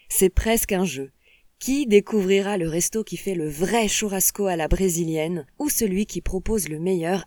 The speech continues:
aperitivo italien ? Ça peut sembler bizarre dans la capitale d'un pays réputé pour sa gastronomie, mais c'est vrai que les Parisiens recherchent plutôt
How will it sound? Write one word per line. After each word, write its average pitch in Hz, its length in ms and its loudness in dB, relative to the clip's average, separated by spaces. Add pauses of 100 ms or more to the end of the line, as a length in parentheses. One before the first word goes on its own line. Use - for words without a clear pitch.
aperitivo 180 880 0
italien ? 156 540 -4 (500)
Ça 180 140 0
peut 214 160 -2
sembler 208 400 2
bizarre 202 460 0
dans 180 100 -2
la 160 140 -2
capitale 214 560 -2
d'un 170 180 -2
pays 202 400 -2
réputé 208 600 -2
pour 185 160 -6
sa 165 180 -4
gastronomie, 175 760 -4 (140)
mais 233 160 2
c'est 202 180 -2
vrai 190 340 -4
que 214 120 -2
les 170 140 0
Parisiens 180 480 -2
recherchent 202 500 -6
plutôt 233 480 -4